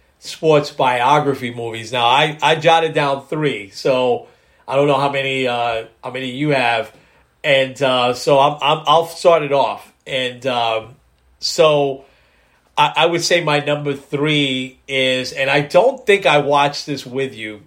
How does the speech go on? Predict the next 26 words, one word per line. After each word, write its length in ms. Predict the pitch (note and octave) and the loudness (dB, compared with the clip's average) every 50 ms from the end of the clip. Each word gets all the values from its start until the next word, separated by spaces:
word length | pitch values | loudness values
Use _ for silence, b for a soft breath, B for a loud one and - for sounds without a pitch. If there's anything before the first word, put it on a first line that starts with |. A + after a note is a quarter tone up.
| _ - | _ -6
and 180 | A#2+ A#2+ A#2+ | -6 -4 -4
I 60 | A#2+ | -4
think 240 | A#2+ - E3+ E3 D3 | -4 -6 -8 -8 -6
because 400 | D#3 D3+ D3 - - D#3+ D3 C#3 | -8 -10 -8 -4 -2 -2 0 0
it 80 | C#3+ C3 | -2 -4
had 220 | B2 C3 C3+ C3+ C3 | -4 -4 -4 -2 -2
a 60 | B2 | -2
lot 240 | B2 B2+ B2+ B2+ B2 | -2 -2 -2 -2 -4
of 180 | A#2 A2+ - _ _ | -6 -10 -14 _ _
language, 640 | A#2+ A#2+ B2+ C3 C3+ C#3+ D#3+ E3 F3 D#3+ D3+ b b b b b b b b b b b _ | -10 -6 -6 -6 -4 -4 -4 -4 -6 -8 -12 b b b b b b b b b b b _
but 400 | - D3 C3+ C3 C3 C3+ - - _ | 2 4 4 4 2 0 -4 -10 _
the 140 | C#3 C#3 C3 | -4 -2 0
language 400 | C#3 D3 D#3+ E3 D#3 D#3 C#3+ C3+ | 2 2 0 0 0 -2 -4 -4
was 160 | C3 B2 A2+ | -6 -8 0
very 260 | A#2+ C#3 C#3 C3+ C3+ | 2 4 4 4 4
actually 380 | B2 B2+ C3 B2+ - C3+ A#2+ G#2+ | 2 0 0 -2 -4 -6 -6 -6
appropriate 680 | G#2+ - - - E3+ E3 - - B2+ A2+ G#2+ A2 - - | -6 -6 -2 0 0 0 0 -2 -6 -8 -8 -10 -10 -12
for, 540 | - - C3+ B2 B2 B2 A#2 A2+ A2+ A#2 | -10 -6 -4 -2 -2 -2 -2 -4 -6 -8
for 220 | A2+ - - C3 B2 | -12 -10 -8 -8 -8
the 140 | A2 A#2 A2+ | -6 -10 -8
movie, 500 | A#2+ C#3+ D#3 D#3+ C#3+ B2+ A#2 A2 A#2 A#2 | -6 -4 -4 -2 -2 -4 -4 -4 -6 -6
and 160 | A#2 A2+ B2 | -6 -4 -2
that 180 | C3+ D#3+ F3+ | 0 0 0
was 180 | F3 D#3+ C#3+ - | 0 -2 -2 -2
The 100 | - - | -4 -6
Hurricane 720 | - - D#3+ D#3 D3+ C#3 - - - A#2 G#2+ G2+ F#2 F#2+ | -2 0 2 2 2 2 0 -4 -8 -8 -8 -8 -10 -12